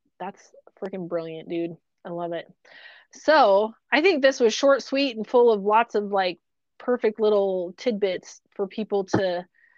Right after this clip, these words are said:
you know, maybe carry into, into the next few weeks. But, <clears throat> uh, thanks for, uh,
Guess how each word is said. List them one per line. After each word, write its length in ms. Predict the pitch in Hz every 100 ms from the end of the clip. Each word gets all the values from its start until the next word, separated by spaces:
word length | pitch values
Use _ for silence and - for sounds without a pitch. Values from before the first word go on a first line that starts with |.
| _ _ -
you 120 | 196
know, 280 | 185 185 185
maybe 320 | 196 196 196 185
carry 420 | - 208 208 202
into, 640 | 185 - 208 196 190 190 - _ - -
into 220 | 190 220
the 100 | 208
next 240 | 202 190 -
few 200 | 233 208
weeks. 340 | 247 214 - -
But, 240 | 196 - _ - _ _ 233 _ -
<clears throat> 1300 | - 247 - - _ _ _ _ _ _ _ - 220
uh, 380 | 214 190 175 185 _ _ _ _ _ _ _ _ -
thanks 240 | 254 277
for, 360 | - 277 262 240
uh, 240 | 220 202